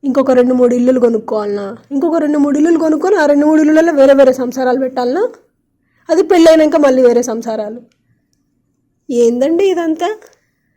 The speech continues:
చాలా పిచ్చిగా ఉంది కదా, అసలు ఏం మంచిగా లేదు అసలు. అయితే పెళ్లి చేసేసుకొని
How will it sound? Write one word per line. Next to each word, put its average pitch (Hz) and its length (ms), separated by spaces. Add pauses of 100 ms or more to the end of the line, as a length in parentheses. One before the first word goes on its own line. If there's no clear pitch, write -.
(460)
చాలా 302 480
పిచ్చిగా 277 480
ఉంది 349 260
కదా, 403 260 (1160)
అసలు 277 280
ఏం 285 340
మంచిగా 320 640
లేదు 233 320
అసలు. 269 420 (1600)
అయితే 320 640 (500)
పెళ్లి 254 220
చేసేసుకొని 311 960